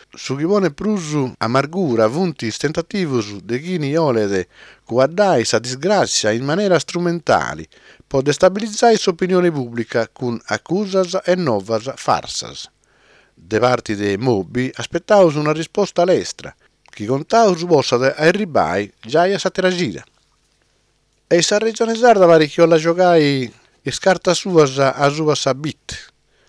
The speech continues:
Con su patrimonio umano su paesaggistico e ambientale, si sulla nostra si può confermare destinazione desiderata de viaggiatori e de tutto sul mondo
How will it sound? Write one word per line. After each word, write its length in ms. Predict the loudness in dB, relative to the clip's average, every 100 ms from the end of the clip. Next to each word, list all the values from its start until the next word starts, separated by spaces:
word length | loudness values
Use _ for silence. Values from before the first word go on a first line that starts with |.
| _ _
Con 140 | -6 0
su 100 | 2
patrimonio 460 | 2 2 4 4
umano 360 | 4 4 2 0
su 280 | -2 0 4
paesaggistico 880 | 6 6 4 0 -2 -2 -4 0 2
e 60 |
ambientale, 640 | 2 0 -4 2 4 4 2
si 140 | 0
sulla 240 | -2 0 2
nostra 340 | 0 0 -2
si 80 | 0
può 160 | 0 2
confermare 520 | 0 -2 -2 0 4 2
destinazione 840 | 0 -2 -4 -2 0 2 2 0
desiderata 800 | -2 -10 -4 0 2 4 2 -2
de 220 | -2 -4
viaggiatori 600 | 0 0 2 4 4 4
e 240 | 2 0 -2
de 100 | 0
tutto 260 | -2 -2
sul 180 | -6 -2
mondo 440 | 0 0 0 -2